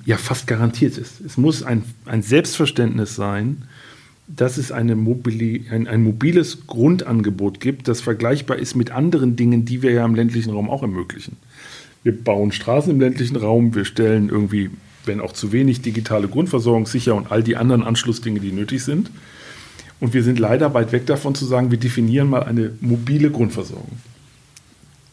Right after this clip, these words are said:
Warum ist das so? Erstens ist es immer schwierig, Prioritäten zu setzen, weil wer Prioritäten setzt, macht ja etwas anderes weniger wichtig. Das ist immer unpopulär. Und das Zweite ist, es gibt nicht den ländlichen Raum.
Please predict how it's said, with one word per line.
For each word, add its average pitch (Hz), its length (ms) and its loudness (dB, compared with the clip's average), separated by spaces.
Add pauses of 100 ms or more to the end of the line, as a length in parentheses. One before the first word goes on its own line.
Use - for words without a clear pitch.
Warum 123 320 4
ist - 160 -4
das - 120 -6
so? - 220 -10
Erstens 139 400 0
ist 127 220 -8
es - 120 -8
immer 156 240 2
schwierig, 123 440 0
Prioritäten 110 560 0
zu 131 160 -2
setzen, 123 320 2
weil 110 160 2
wer 110 80 2
Prioritäten 110 680 -2
setzt, 117 320 0 (840)
macht 123 240 -2
ja 127 80 2
etwas 117 360 -4
anderes 120 440 2
weniger 107 400 2
wichtig. 131 320 -4
Das 117 180 -2
ist - 220 -12
immer 123 340 0
unpopulär. 120 640 0 (1080)
Und 120 120 2
das 123 200 0
Zweite 131 360 2
ist, 139 220 -2
es 131 140 -10
gibt 180 240 -2
nicht 139 240 -2
den 117 180 4
ländlichen 95 500 -4
Raum. - 300 -12